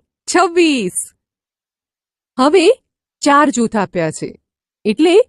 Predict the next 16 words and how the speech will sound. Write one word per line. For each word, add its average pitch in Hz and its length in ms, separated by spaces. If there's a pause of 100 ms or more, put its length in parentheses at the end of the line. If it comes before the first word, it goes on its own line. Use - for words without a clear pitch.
(240)
દશકમાં 208 760 (360)
ચાર 302 240
લખી 185 340
દો 147 80 (580)
અને 185 200 (140)
એકમ 180 340
છે 254 220 (600)
એક, 160 480 (440)
બે, 160 240 (760)
ત્રણ, 190 520 (420)
ચાર, 190 560 (440)
પાંચ 180 500 (400)
અને 247 200
છ. - 120 (1080)
એકમમાં 285 760 (340)
છ - 60